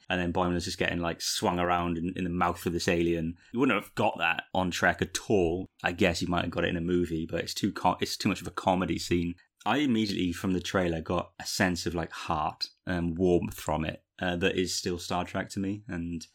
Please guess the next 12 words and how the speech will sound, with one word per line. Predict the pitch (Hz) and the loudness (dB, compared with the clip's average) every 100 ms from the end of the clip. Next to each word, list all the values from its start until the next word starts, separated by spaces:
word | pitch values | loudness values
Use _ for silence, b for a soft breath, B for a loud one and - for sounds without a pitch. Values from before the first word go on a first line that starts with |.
| _ | _
even | 156 139 92 | -2 0 2
you, | 101 87 76 78 _ | 2 2 0 -8 _
as | 95 87 85 87 | 0 0 -2 -4
a | 85 82 | -4 -4
new | 85 95 95 | -2 0 0
Trekkie, | 90 - - - 104 | -2 -6 -8 -10 -2
you've | 123 139 | 0 2
started | - - - | 2 0 -2
to | - - | -6 -6
sort | 95 92 | -6 -8
of | |
see | - - - 92 | -8 -6 -6 -8